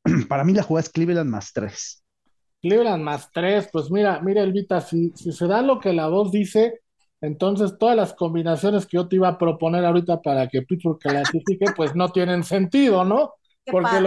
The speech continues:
Speaker 2: lo primero que <laughs> tiene que pasar es que Pittsburgh gane. Y si Pittsburgh no gana, pues ya todo lo demás da igual porque quedan eliminados. Entonces, asumiendo que Pittsburgh ganara,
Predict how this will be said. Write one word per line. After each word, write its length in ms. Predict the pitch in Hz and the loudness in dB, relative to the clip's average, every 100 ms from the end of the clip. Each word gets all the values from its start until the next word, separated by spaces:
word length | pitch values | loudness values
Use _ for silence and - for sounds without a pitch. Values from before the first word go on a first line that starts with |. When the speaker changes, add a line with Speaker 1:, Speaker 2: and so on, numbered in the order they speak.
| 185 | 2
Speaker 2:
lo 40 | |
primero 440 | 185 185 226 254 | 2 2 2 0
que 100 | 175 | -2
<laughs> 120 | - - | -8 -4
tiene 220 | 254 233 | -2 0
que 140 | 208 | -2
pasar 560 | 180 214 - 233 226 - - - - | -2 -4 -2 -4 -4 -6 -20 -20 -8
es 260 | 208 220 | -4 -4
que 180 | 185 202 | -2 -2
Pittsburgh 480 | 202 220 175 175 165 | -2 -4 -2 0 2
gane. 380 | 196 185 131 - _ _ _ | 0 0 -4 -8 _ _ _
Y 120 | 180 | -4
si 220 | 175 190 196 | -2 0 0
Pittsburgh 420 | 208 202 214 196 | 0 -4 -2 -2
no 140 | 196 | 0
gana, 320 | 180 180 190 190 | 0 0 -2 -2
pues 160 | 151 | -2
ya 160 | 160 156 | -2 -2
todo 120 | 175 | -2
lo 120 | 151 | 0
demás 240 | 143 160 151 | 0 0 0
da 100 | 147 | 0
igual 240 | 156 165 | 2 0
porque 260 | 160 - 131 | -2 -8 -6
quedan 320 | 135 135 151 | -4 -2 -2
eliminados. 640 | 160 175 214 262 226 - _ _ _ _ | 0 2 4 4 2 -2 _ _ _ _
Entonces, 540 | 185 185 254 277 294 - | -6 0 0 2 0 0
asumiendo 680 | 220 208 214 220 302 339 339 | -2 0 0 0 0 0 0
que 140 | 240 | 0
Pittsburgh 460 | 208 262 262 262 220 | 0 -2 -2 -4 -2
ganara, 640 | 180 180 214 196 180 262 | -2 0 0 0 -2 -4